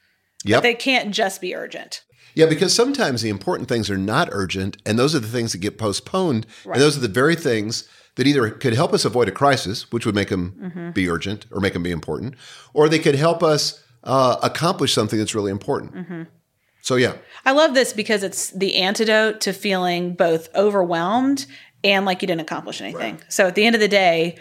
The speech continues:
Speaker 2: even if everything else was crazy in your day, you know that you're going to at least have accomplished three important things, and only three. If you're, if you're feeling overwhelmed, you only have to do three things.
Speaker 1: Well, the cool thing about it is when I wake up in the morning and I identify my big three,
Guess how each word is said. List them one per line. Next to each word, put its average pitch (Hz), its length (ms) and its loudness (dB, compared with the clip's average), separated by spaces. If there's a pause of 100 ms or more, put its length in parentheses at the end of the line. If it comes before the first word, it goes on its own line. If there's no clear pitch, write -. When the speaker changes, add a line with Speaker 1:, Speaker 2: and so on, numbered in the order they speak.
(120)
Speaker 2:
even 208 220 0
if 180 100 -2
everything 220 380 2
else 196 240 2
was 175 140 -8
crazy 190 360 0
in 170 60 -2
your 175 120 -2
day, 165 420 0 (180)
you 196 100 0
know 190 140 4
that 185 160 0
you're 190 100 2
going 175 220 0
to 175 140 0
at 151 180 -4
least 202 400 -4
have 185 120 -4
accomplished 160 460 -4
three 180 160 -2
important 175 440 -2
things, 127 480 -6 (420)
and 190 560 2 (640)
only 202 200 0
three. 277 320 -2 (300)
If 190 100 -12
you're, 190 180 -4
if 196 100 -2
you're 208 100 0
feeling 240 260 2
overwhelmed, 220 480 2
you 208 140 0
only 233 180 0
have 247 100 0
to 247 60 -4
do 233 140 0
three 240 180 -2
things. 147 480 -8
Speaker 1:
Well, 139 120 6
the 139 80 4
cool 175 180 2
thing 180 160 2
about 123 240 2
it 117 80 -4
is 117 160 -4
when 110 100 -2
I 113 80 0
wake 113 200 2
up 117 100 -4
in - 60 -2
the 104 40 -4
morning 107 460 0 (200)
and 104 140 0
I 101 40 4
identify 107 440 2
my 107 140 0
big 98 240 -2
three, 104 400 -2